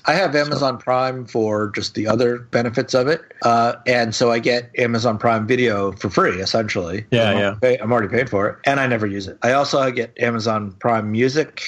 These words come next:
Speaker 1: and I never use
Speaker 2: Mm-hmm.
Speaker 1: it. I have other music, you know. It's so, so if they decided one day to break out the video and music and charge for it in a, separately, Amazon, I, th-, there was no way in hell I would ever pay for it.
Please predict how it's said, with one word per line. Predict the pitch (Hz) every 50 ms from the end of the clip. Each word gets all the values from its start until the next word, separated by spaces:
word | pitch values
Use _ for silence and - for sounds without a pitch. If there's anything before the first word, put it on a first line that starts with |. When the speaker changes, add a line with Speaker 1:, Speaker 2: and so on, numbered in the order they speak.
| - - - -
Speaker 1:
and | 123 123 123
I | 120
never | 110 110 104 98
use | 98 98 127 113 104
Speaker 2:
Mm-hmm. | 131 147 180
Speaker 1:
it. | - -
I | 104
have | 104 104 107
other | 107 101 98
music, | 95 95 90 92 104 104
you | 120
know. | 117 117 113 117
It's | 117 110 -
so, | - 127 120 110 107 -
so | - - 139 127 123 123 120 117 - -
if | - - 143 110 -
they | 151 156
decided | 160 170 151 - 160 151 143 143 131
one | 127 127 127 127
day | 127 127 123 120
to | 117 - - 123 113 107 107 101
break | - - 120 123 123 - -
out | 131 131 127 -
the | - 120 113 110 110
video | 110 107 120 120 123 127 127 127 120
and | 110 107
music | 110 117 120 113 139 131 - - - - - -
and | - 120 113 107 104 -
charge | - 120 123 120 -
for | - 131 131 131 143
it | 147 - - - - - -
in | 131 117
a, | 120 117 98
separately, | 98 - 135 131 - - 170 170 170 185 185 160 - - -
Amazon, | 139 135 143 156 160 170 196 - -
I, | 147 - - -
th-, | 113 131 120 110
there | 117 117
was | 113 107 104 113
no | 123 113
way | 110 101 98
in | 95 92
hell | - 135 135 113
I | 90
would | 85 90 90
ever | 95 98 101 92 -
pay | - - -
for | - - 110 107 - -
it. | - - -